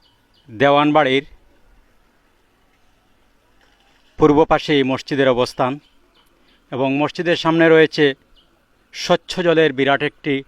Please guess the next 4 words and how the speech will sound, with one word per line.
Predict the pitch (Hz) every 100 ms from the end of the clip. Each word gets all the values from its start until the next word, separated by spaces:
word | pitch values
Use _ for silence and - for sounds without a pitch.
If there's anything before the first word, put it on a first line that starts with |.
| -
পুকুর। | 190 - 139 - _ _ _ _ _ _ _ _ _ _ _ _ -
এই |
দেখুন | 123 135 151
আপনারা | - 139 135